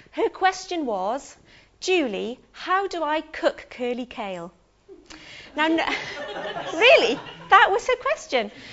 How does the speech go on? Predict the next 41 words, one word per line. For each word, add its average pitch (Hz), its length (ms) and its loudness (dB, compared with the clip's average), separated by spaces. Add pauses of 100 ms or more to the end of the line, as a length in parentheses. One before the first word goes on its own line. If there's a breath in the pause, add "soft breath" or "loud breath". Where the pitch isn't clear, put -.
(180 loud breath)
She 415 400 0
knew 233 360 4
that 277 160 0
I'm, 269 300 0
I'm 269 160 2
a, 233 260 6
I'm 254 120 4
a 262 60 4
whiz 330 300 2
in 262 80 -4
the 233 60 -4
kitchen. 214 520 -6 (360 loud breath)
I'm 254 160 -6
particularly 359 480 -2
good 285 160 -2
with 262 100 -6
all 285 120 -2
sorts 277 240 -8
of - 40 -14
different 262 260 -10
vegetables. 262 840 0 (420 loud breath)
Uh, 226 240 2
so 262 500 -4 (140)
she 381 300 -2
rang 247 200 0
me 233 100 -6
to - 120 -16
say 214 240 -8
she'd - 260 -12
got 403 160 -4
some 370 160 -6
curly 277 320 -8
kale. 208 320 -10
She 240 120 -12
didn't 349 260 -2
know 320 100 4
what 277 200 -4
to 247 80 -10
do 240 220 -8
with 202 180 -8
it. - 420 -8